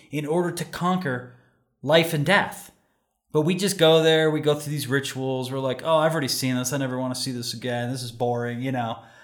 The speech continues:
Uh, no. We may actually, in fact, have to do all this when we die. And maybe all these rituals, we repeat 'em over and over and over again, because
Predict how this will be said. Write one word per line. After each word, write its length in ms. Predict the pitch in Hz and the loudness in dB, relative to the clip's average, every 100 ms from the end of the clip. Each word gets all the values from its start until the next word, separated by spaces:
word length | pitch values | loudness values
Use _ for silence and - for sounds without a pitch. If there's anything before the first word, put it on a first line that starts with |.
| _ | _
Uh, 540 | 139 127 120 117 110 - - _ _ _ _ _ _ | -4 0 2 2 -2 -6 -18 _ _ _ _ _ _
no. 360 | 190 226 104 - - _ _ _ _ _ _ _ _ _ _ _ _ _ _ _ | 0 0 0 -8 -20 _ _ _ _ _ _ _ _ _ _ _ _ _ _ _
We 180 | 143 160 | 0 2
may 320 | 156 214 262 | 6 6 6
actually, 520 | 262 196 202 - 165 | 4 2 2 0 -2
in 80 | 131 | -2
fact, 380 | - 165 165 - | 0 2 2 0
have 220 | 151 143 | -4 -4
to 80 | 135 | -6
do 280 | 107 139 147 | -2 0 2
all 240 | 120 107 | 2 0
this 540 | 107 107 - - - _ _ _ - | -2 -4 -4 -6 -8 _ _ _ -6
when 240 | 120 117 | -4 -2
we 100 | 107 | -2
die. 380 | 104 123 - - _ _ _ _ _ _ _ _ _ _ _ | -2 -2 -2 -12 _ _ _ _ _ _ _ _ _ _ _
And 200 | 113 107 | -10 -2
maybe 560 | 127 156 156 139 127 - | 2 4 4 2 0 -6
all 140 | 117 | -4
these 180 | 135 131 | 0 2
rituals, 460 | 135 120 131 113 110 | 2 2 0 -2 -4
we 100 | 107 | -6
repeat 400 | 107 113 135 135 | -6 -8 -6 -4
'em 140 | 110 | 0
over 600 | 107 160 202 208 196 196 | 4 6 6 4 2 -2
and 80 | 196 | -2
over 220 | 196 196 | 0 0
and 100 | 196 | -2
over 200 | 196 175 | -2 -2
again, 320 | 123 113 107 104 | -2 -2 -4 -6
because 640 | 110 117 104 - - - | -10 -10 -8 -6 -8 -10